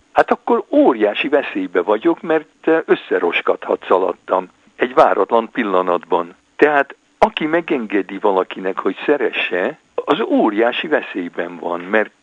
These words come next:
meghalhatsz, elfordulhatsz tőlem, becsaphatsz, elárulhatsz, tehát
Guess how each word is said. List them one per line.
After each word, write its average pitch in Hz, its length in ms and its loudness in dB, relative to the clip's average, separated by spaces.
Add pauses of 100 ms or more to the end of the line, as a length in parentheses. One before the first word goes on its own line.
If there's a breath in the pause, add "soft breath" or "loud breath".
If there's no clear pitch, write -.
(300)
meghalhatsz, 123 760 4 (320)
elfordulhatsz 120 960 0
tőlem, 139 560 -2 (160)
becsaphatsz, - 840 2
elárulhatsz, 113 960 2 (420)
tehát 143 440 2